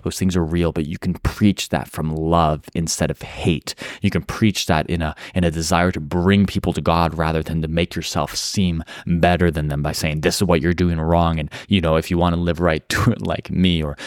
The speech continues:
you know, pointing out people's sin to try to hide your own. Oh, no, you can do it just from genuinely, "I want you to come to Jesus,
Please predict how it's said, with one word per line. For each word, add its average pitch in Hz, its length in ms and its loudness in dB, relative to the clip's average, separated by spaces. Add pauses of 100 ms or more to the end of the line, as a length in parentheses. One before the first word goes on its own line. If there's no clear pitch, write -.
you 101 60 0
know, 78 180 2 (260)
pointing 101 340 4
out 85 100 4
people's - 300 0
sin 92 300 4
to - 100 -14
try 87 240 0
to 80 80 0
hide 85 360 0
your 82 180 -4
own. 92 340 2 (100)
Oh, 104 360 2
no, 90 340 2
you 85 160 -2
can 87 160 -4
do 113 240 4
it - 80 0
just 82 180 -4
from 82 180 0
genuinely, 92 640 0
"I - 120 -6
want 104 340 0
you - 80 -8
to - 80 0
come 123 300 0
to - 100 -4
Jesus, 110 560 4